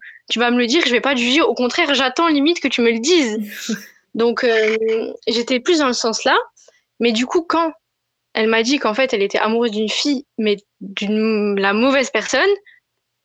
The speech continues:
Speaker 1: là, je me suis dit, « Oula. » <laughs> Je me suis dit, « Qui c'est ? »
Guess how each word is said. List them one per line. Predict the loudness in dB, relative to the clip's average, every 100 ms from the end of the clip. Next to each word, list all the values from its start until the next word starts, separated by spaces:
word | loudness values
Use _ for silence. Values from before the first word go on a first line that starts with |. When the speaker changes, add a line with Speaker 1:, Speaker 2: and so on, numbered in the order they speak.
| -4
Speaker 1:
là, | -2
je | 0
me | -2
suis | -4
dit, « | -4
Oula. » | -2 0 0 -2 -2
<laughs> | 0 2 2 0 -2 -2 0 0 -2 -6 -10 -8
Je | -8
me |
suis | -8 -12 -8
dit, « | -4 -4 -6 -14 _
Qui | -6 -4
c'est ? » | 0 2 2